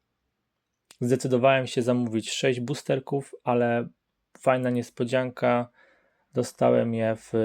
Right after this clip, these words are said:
dwóch setach po trzy boosterki z kra-, z kartami promo i Peczurantem, który będzie uzupełniał naszą kolekcję kart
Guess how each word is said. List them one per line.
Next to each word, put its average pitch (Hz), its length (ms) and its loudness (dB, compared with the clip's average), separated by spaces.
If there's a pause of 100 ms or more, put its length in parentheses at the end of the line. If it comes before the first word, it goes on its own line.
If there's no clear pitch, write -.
dwóch 120 400 -2
setach 117 520 -2
po - 140 -6
trzy - 280 -4
boosterki 117 720 -6
z - 160 -14
kra-, 107 480 -4
z - 120 -16
kartami 107 520 -6
promo 147 680 -2 (1200)
i 139 460 -4 (640)
Peczurantem, 139 1160 -2 (1300)
który 120 480 -2
będzie 113 560 -4 (460)
uzupełniał 120 840 0
naszą 107 380 -6
kolekcję 110 760 -2 (760)
kart - 500 -6